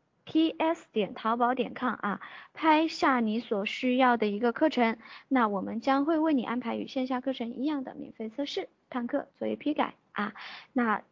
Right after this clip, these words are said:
如果有任何问题，可以拨打我们的热线电话零五七幺八九九三八八三七。好的，下周如果说要上课的同学，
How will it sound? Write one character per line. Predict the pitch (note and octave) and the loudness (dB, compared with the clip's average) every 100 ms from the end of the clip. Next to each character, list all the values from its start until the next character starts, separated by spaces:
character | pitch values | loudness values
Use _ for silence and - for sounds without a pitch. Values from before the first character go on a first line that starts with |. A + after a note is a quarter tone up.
| - | -2
如 | B3 | 0
果 | C4 B3+ | 6 6
有 | B3+ | 6
任 | G#3 E4 D#4 | 4 6 6
何 | C#4 | 6
问 | C4+ D#4 | 6 6
题， | C#4+ B3 | 4 2
可 | - B3 | 4 4
以 | G#3+ | 4
拨 | - A#3 | 2 2
打 | A#3+ A#3 | 2 0
我 | A3+ | 0
们 | G3+ G3 G3 | 0 0 0
的 | A3 G3 - | 0 0 0
热 | A3+ A3 | -2 -2
线 | A#3+ A3+ | -2 0
电 | C#4 D#4 | 2 2
话 | F4+ F4 - | 2 -2 -4
零 | G#3+ A3 | -6 -6
五 | - | -6
七 | - C#4 | 0 4
幺 | E4 E4+ - | 4 2 -2
八 | A#3+ A#3+ | 0 0
九 | - G#3+ | 0 0
九 | A3 - - | 0 -4 -4
三 | G#3 | -4
八 | G#3+ G#3+ | -2 0
八 | G#3+ | 0
三 | A3 B3+ | 2 0
七。 | C4 D#4 E4 - - - - - | 4 2 0 -12 -18 -20 -20 -20
好 | - - A3 G3+ G3+ _ | -10 -4 -2 -2 -4 _
的， | - F4+ F4+ _ _ _ _ _ _ _ _ | 4 4 4 _ _ _ _ _ _ _ _
下 | - F4 D#4+ C#4+ | -4 2 2 2
周 | - F4+ E4+ | 4 4 4
如 | B3+ | 2
果 | - A#3 | 0 2
说 | A#3+ | 2
要 | A#3+ A#3+ | 4 4
上 | B3 C4+ B3+ | 4 4 6
课 | C4 | 4
的 | A#3 | 4
同 | B3+ D4 | 4 2
学， | - D4 | 6 4